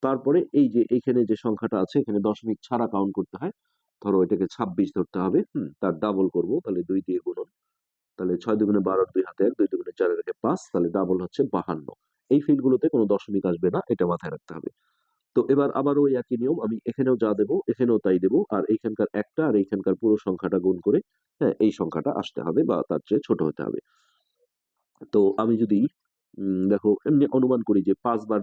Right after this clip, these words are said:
দেই, তাহলে এখানেও পাঁচ, এখানেও পাঁচ, তো এটা বড় হয়ে যাবে। এই যে এটা দেখলে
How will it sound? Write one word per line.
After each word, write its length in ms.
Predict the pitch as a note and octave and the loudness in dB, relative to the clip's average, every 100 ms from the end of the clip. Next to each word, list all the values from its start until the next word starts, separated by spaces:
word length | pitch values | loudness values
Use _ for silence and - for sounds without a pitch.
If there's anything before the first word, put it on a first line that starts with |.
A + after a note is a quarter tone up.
| F2 | 0
দেই, 120 | F#2 - | -2 -2
তাহলে 160 | F#2 | -2
এখানেও 280 | F#2+ G2+ G2 - | 0 -2 -2 -2
পাঁচ, 140 | B2 F#2+ | -4 -6
এখানেও 240 | F#2+ F2+ F2+ | -6 -4 -2
পাঁচ, 140 | G#2 - _ _ _ _ | -2 -4 _ _ _ _
তো 40 | G#2 | 0
এটা 140 | F2+ | 2
বড় 200 | F2 A2 G#2+ | 2 2 2
হয়ে 160 | F#2+ E2+ | 0 -2
যাবে। 160 | F2 G2+ | 0 0
এই 100 | F2+ | 2
যে 40 | F#2+ | 0
এটা 100 | F#2+ - | 0 -4
দেখলে 220 | - | -4